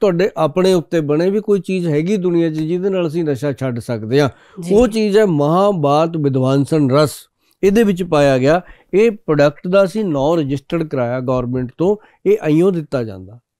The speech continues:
Speaker 2: ਜੀ।
Speaker 1: ਇਹਦੇ ਉੱਤੇ ਫਾਰਮੂਲਾ ਮੈਂਸ਼ਨ ਹੈ ਮਹਾਵਾਤ ਵਿਧਵਾਂਸਨ ਰਸ। ਤੁਸੀਂ Google ਸਰਚ ਕਰੋਗੇ ਮੇਰੀ ਗੱਲ ਨੂੰ, ਤੁਹਾਨੂੰ ਪਤਾ ਲੱਗੂ ਗੋਇਲ ਸਾਹਿਬ ਕੀ ਕਹਿਣਾ ਚਾਹੁੰਦੇ ਆ। ਫਿਰ ਉਸ ਤੋਂ ਬਾਅਦ ਇਹਦੇ ਵਿੱਚ ਹੈਗਾ, ਅ, ਅਕੰਗ ਵੀਰ ਰਸ,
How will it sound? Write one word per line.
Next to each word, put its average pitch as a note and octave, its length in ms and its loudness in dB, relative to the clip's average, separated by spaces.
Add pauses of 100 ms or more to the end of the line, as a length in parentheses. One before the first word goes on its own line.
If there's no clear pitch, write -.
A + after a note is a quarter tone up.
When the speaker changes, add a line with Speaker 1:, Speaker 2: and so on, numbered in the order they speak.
(460)
Speaker 2:
ਜੀ। F3 220 -14 (220)
Speaker 1:
ਇਹਦੇ G3 180 2
ਉੱਤੇ A3 360 4 (220)
ਫਾਰਮੂਲਾ E3+ 500 2
ਮੈਂਸ਼ਨ D#3 520 2
ਹੈ A#2+ 160 0 (240)
ਮਹਾਵਾਤ F3+ 600 2
ਵਿਧਵਾਂਸਨ D#3 680 0
ਰਸ। E3 220 2
ਤੁਸੀਂ F#3 300 -4
Google E3 360 4
ਸਰਚ G3+ 320 -2
ਕਰੋਗੇ F#3+ 380 0
ਮੇਰੀ E3 260 0
ਗੱਲ D3+ 280 0
ਨੂੰ, C#3+ 160 -2
ਤੁਹਾਨੂੰ E3+ 460 -4
ਪਤਾ F3+ 240 2
ਲੱਗੂ G3 320 2
ਗੋਇਲ E3+ 200 2
ਸਾਹਿਬ F3 220 0
ਕੀ E3+ 160 -2
ਕਹਿਣਾ E3+ 280 2
ਚਾਹੁੰਦੇ E3+ 400 0
ਆ। A2 80 -8 (340)
ਫਿਰ A3 160 6
ਉਸ A3 220 4
ਤੋਂ G#3+ 100 4
ਬਾਅਦ F#3+ 300 4
ਇਹਦੇ A3+ 200 4
ਵਿੱਚ G#3 200 0
ਹੈਗਾ, F3+ 440 2 (340)
ਅ, E3 360 2
ਅਕੰਗ F#3+ 340 2
ਵੀਰ F3 300 2
ਰਸ, G#2+ 200 -4